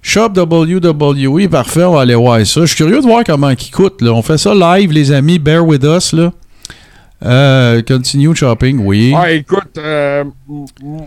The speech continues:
Speaker 2: m-, Ghislain Gontois qui, qui, qui, qui dit animé, ouais, je comprends, mais sortir avec ça,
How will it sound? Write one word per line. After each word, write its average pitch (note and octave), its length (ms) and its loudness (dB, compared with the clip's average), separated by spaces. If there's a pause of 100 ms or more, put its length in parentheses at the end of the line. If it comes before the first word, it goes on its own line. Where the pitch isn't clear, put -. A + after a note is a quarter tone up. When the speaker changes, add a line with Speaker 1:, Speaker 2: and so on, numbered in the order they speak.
(100)
Speaker 2:
m-, E3 180 -14
Ghislain D3 360 -6
Gontois E3+ 400 -4
qui, B2 460 -16
qui, C3 160 -20
qui, B2 360 -20
qui C#3 120 -16
dit B2 260 -12
animé, D#3+ 380 -6
ouais, E3+ 180 -6
je - 60 -14
comprends, D#3+ 260 -8
mais E3+ 80 -14
sortir D#3+ 320 -10
avec D#3+ 160 -4
ça, G3 120 -6